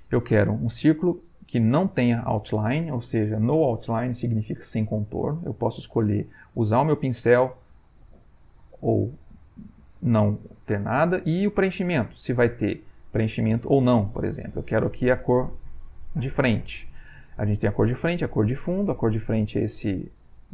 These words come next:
verde marronzado e a cor de fundo é preto. Eu vou escolher preto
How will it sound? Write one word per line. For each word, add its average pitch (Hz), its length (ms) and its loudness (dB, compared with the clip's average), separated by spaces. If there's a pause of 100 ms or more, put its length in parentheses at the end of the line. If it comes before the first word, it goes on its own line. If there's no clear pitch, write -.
(600)
verde 113 600 2
marronzado 139 760 2
e 123 60 2 (120)
a 110 60 0
cor 113 220 0
de 107 100 -2
fundo 127 240 -4
é 131 40 -6
preto. 113 420 -2
Eu - 20 -6
vou 139 60 -4
escolher 123 300 -4
preto - 420 -4